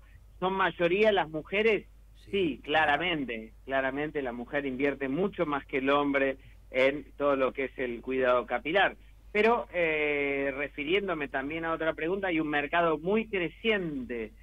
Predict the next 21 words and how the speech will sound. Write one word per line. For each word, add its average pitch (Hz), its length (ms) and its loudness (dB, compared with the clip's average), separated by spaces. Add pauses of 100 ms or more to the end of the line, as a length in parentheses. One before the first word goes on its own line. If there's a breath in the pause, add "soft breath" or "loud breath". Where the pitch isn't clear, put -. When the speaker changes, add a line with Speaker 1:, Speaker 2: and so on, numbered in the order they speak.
(260 soft breath)
Speaker 1:
de, 120 720 -2
del 120 180 -4
cuidado 135 520 2
capilar 135 520 -2
masculino, 127 800 -6
muy, 214 340 0
muy 180 260 -4
creciente, 110 800 -6 (120)
muy, 156 260 -6
muy 160 180 -6
creciente, 202 580 -2 (400 soft breath)
eh, 131 340 0
que 143 140 -4
todavía 185 540 2
no 156 160 -6
llegamos 147 580 -4
a 120 80 -10
los 117 160 -10
niveles 127 460 -4
de 131 80 -4
Europa, 175 520 0